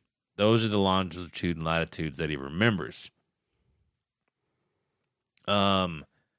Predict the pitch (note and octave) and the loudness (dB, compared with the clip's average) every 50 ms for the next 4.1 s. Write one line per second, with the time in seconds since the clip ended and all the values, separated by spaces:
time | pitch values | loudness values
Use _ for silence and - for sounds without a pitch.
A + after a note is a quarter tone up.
0 | _ _ _ _ _ - G#2 G#2+ G#2+ G#2 G#2+ G#2+ F#2+ F#2 - - G2+ G2 G2 G#2 | _ _ _ _ _ 0 0 2 2 2 2 2 2 2 2 2 2 2 2 2
1 | G#2+ A2 A2 G#2+ G#2+ G2+ G#2 G2 E2+ D2+ E2+ F#2 F#2+ F2+ - - - F2 E2+ E2+ | 2 2 2 0 -2 -4 -4 -6 -6 -2 0 2 2 2 0 -2 -2 -2 -2 -2
2 | E2 E2 D#2+ D2+ - E2+ E2 E2 E2 E2 E2 E2 - - - D#2+ D#2+ D#2 D2 - | -2 -2 -4 -4 -4 -4 -2 -2 -2 -2 -4 -6 -6 -6 -6 -4 -4 -4 -4 -6
3 | - - A1 - - - - C#2+ D2+ D#2+ - G2 F#2+ F#2 F2 D#2 D2 - D#2+ - | -6 -8 -8 -10 -12 -8 -6 -4 -4 -4 -2 -2 -2 -2 -2 -4 -6 -6 -10 -14
4 | - - | -18 -20